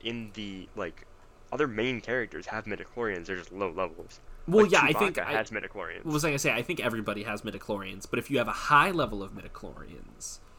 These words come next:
Speaker 2: then you're
Speaker 1: Yeah.
Speaker 2: force sensitive. It's stupid. It's really, really dumb.
Speaker 1: Yeah, the definitions of the force are so loose. <sighs> Just look at the whole force healing thing that was just introduced.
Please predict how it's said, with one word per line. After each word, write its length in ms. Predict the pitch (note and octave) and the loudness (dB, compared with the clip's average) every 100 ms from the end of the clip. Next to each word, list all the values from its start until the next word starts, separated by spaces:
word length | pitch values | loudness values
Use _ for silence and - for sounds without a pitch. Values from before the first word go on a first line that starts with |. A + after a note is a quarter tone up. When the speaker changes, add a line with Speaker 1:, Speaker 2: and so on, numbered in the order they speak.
| - - - | -20 -12 -4
Speaker 2:
then 220 | A2 G#2+ | -4 -4
you're 320 | G2 F#2 F#2+ | -6 -8 -4
Speaker 1:
Yeah. 140 | A2+ - | -2 -2
Speaker 2:
force 640 | - - D3+ C#3+ D3 - - | -4 -4 2 4 4 0 -4
sensitive. 640 | - B2 B2 - F#2+ E2 | -2 -2 -2 -4 -4 -8
It's 140 | A#2+ - | -6 -2
stupid. 560 | - - A2+ - - | -2 2 0 0 -6
It's 180 | - - - C#3 | -4 -4 -2 0
really, 260 | D3+ C3+ A#2+ | 2 4 2
really 320 | A2 G2 F#2+ | 2 0 -2
dumb. 380 | F#2+ F2+ E2+ - - - - - - - - | -6 -8 -10 -10 -10 -12 -12 -16 -18 -18 -6
Speaker 1:
Yeah, 280 | B2+ F#2+ | 0 0
the 100 | F#2+ | -2
definitions 520 | A#2 D3 G3 F#3 F3 C#3 | -2 -2 -4 -6 -8 -10
of 100 | A2+ | -12
the 40 | |
force 320 | - F#2+ F#2 | -10 -10 -8
are 80 | F#2+ | -12
so 560 | - - F#2 F2 F2 - F2 | -12 -8 -8 -8 -10 -12 -14
loose. 440 | E2 E2 - - - - - - | -14 -14 -14 -14 -16 -20 -20 -18
<sighs> 460 | - - - - A#2 | -14 -14 -14 -16 -10
Just 180 | B2+ A#2 | -8 -4
look 200 | A2 A2+ | -4 -4
at 80 | |
the 80 | - | -6
whole 560 | G2+ G#2+ G2+ F#2+ F2+ - - | -6 -4 -2 -2 -4 -10 -16
force 340 | - G2 F#2+ | -8 -6 -4
healing 600 | - G2+ F#2+ F2 E2+ E2 - - - | -6 -4 -4 -4 -6 -10 -14 -20 -20
thing 320 | - G2+ F2+ F2+ | -8 -4 -2 -2
that 100 | F2+ | -4
was 180 | F2+ | -6
just 200 | - F#2+ | -8 -8
introduced. 680 | G2 - F2+ F2+ F2 - - | -10 -10 -8 -8 -10 -12 -14